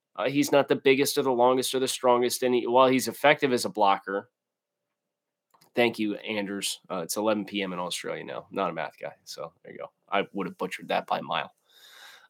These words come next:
Um, I don't think Trey McBride at the next level is going to be an asset in the run game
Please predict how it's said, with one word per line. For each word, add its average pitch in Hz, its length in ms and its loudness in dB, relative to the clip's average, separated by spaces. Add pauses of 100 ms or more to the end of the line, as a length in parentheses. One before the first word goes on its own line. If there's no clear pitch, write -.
(140)
Um, 117 600 12 (3250)
I 160 180 12
don't 175 380 10
think 220 240 8
Trey 185 260 6
McBride 147 500 6
at 143 100 -2
the 135 80 2
next 135 380 0
level 127 340 0
is 123 120 -4
going 127 260 -2
to 123 120 -10
be 110 300 -8
an 104 180 -12 (420)
asset 139 580 6
in 127 180 -2
the 117 100 -4
run 120 400 -2
game 107 520 -8